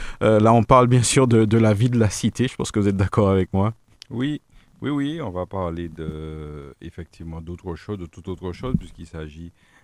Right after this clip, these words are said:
Speaker 2: de, de, de la Palouza, la Palouza Arena notamment, puisque c'est une entreprise franciscaine, c'est un entrepreneur franciscain qui, qui a eu cette idée de mettre en place une grande scène,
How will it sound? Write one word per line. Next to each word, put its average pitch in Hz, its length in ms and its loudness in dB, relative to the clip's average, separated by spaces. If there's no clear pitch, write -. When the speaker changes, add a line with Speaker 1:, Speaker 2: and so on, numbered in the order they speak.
Speaker 2:
de, 80 340 -12
de, 80 180 -12
de 82 140 -12
la 85 180 -8
Palouza, 90 680 -10
la 85 100 -12
Palouza 87 420 -10
Arena 107 360 -8
notamment, 107 480 -10
puisque - 360 -14
c'est - 260 -16
une 95 80 -6
entreprise 92 400 -10
franciscaine, 113 800 -12
c'est 82 220 -14
un 80 100 -12
entrepreneur 78 560 -12
franciscain 90 600 -12
qui, 85 380 -12
qui 87 180 -10
a 82 100 -8
eu 85 80 -8
cette 85 300 -12
idée 85 400 -10
de 87 140 -10
mettre 78 240 -12
en 78 40 -12
place 82 280 -14
une 80 100 -12
grande 95 320 -8
scène, 95 640 -6